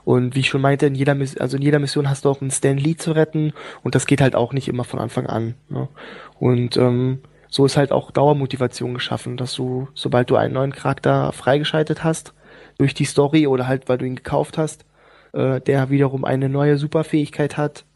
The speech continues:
kannst du halt, äh, in allen Leveln wieder Extras finden, ne? Und dadurch ist halt die,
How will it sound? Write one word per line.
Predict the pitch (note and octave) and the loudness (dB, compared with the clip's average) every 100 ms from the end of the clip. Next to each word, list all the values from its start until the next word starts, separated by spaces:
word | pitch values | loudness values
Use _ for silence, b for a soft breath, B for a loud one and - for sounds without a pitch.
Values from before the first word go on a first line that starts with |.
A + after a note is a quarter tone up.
| b b b | b b b
kannst | - C#3 - | -2 -2 0
du | B2+ | 0
halt, | B2+ - - | 0 0 -6
äh, | - B2+ B2+ B2+ B B B _ - - | -2 0 0 -2 B B B _ -12 -2
in | C3+ | 2
allen | - D3 C#3 | 4 4 4
Leveln | C3+ C3+ B2+ | 2 2 0
wieder | B2+ B2 A#2 | -2 -2 -2
Extras | C#3 - - C3 | -4 -6 -8 -8
finden, | - A2 A2+ A2+ C3+ | -8 -10 -10 -12 -10
ne? | A#2+ B2+ B B B | -8 -8 B B B
Und | - A#2 | -4 2
dadurch | B2 B2+ B2+ | 4 4 2
ist | C3 - | -2 0
halt | C3 - | 0 0
die, | B2+ B2 B2 | -4 -2 -4